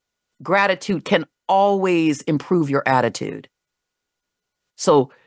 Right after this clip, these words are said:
thinking about the, that grace for yourself, that patience for yourself, and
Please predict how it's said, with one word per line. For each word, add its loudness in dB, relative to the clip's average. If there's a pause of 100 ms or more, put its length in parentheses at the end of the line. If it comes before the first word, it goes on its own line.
(200)
thinking -2
about 0
the, 0
that 0
grace 0
for 2
yourself, 2
that 0
patience 0
for -2
yourself, -2 (800)
and 0